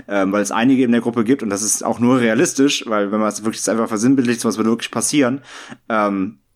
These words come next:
da gibt's sicher einige, die dieser, allein dieser Drucksituation schon komplett nicht gewachsen wären und, ähm,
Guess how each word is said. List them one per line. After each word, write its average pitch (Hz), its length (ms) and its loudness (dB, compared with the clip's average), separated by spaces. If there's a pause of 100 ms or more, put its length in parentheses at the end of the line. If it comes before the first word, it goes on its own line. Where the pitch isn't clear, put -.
(120)
da 110 140 -2
gibt's 110 200 -2
sicher 131 200 0
einige, 135 280 2
die 101 300 -2
dieser, 107 560 0
allein 113 220 2
dieser 107 180 -2
Drucksituation 113 800 0
schon 101 160 -2
komplett 104 240 -4
nicht - 120 -6
gewachsen 107 380 -2
wären 85 260 -2 (260)
und, 92 380 -2
ähm, 92 600 0